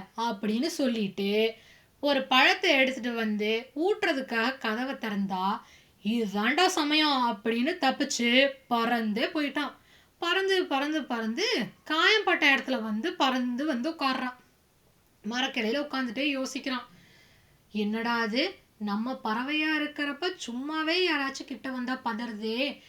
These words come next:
நான் கல்லால அடிச்சப்போ எத்தனை பறவைகளோ விலங்குகளோ கஷ்டப்பட்டிருக்கோ, நான்லாம் அவங்கள ரொம்ப வேதனைப்படுத்திட்டேன்ல.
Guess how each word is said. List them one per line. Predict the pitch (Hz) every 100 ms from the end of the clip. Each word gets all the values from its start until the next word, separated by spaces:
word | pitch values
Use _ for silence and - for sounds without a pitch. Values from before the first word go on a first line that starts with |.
| - _
நான் | 226 208 -
கல்லால | 220 240 233 254 311
அடிச்சப்போ | 254 262 285 - 269 262 262 262 - _ -
எத்தனை | 208 - 285 285
பறவைகளோ | - 247 254 277 247 269
விலங்குகளோ | 294 262 269 277 269 269
கஷ்டப்பட்டிருக்கோ, | - 247 - 294 262 226 262 - 269 269 240
நான்லாம் | 233 226 226 277
அவங்கள | 311 302
ரொம்ப | 254 233 240 302
வேதனைப்படுத்திட்டேன்ல. | 277 262 277 277 254 262 - 262 - 247 233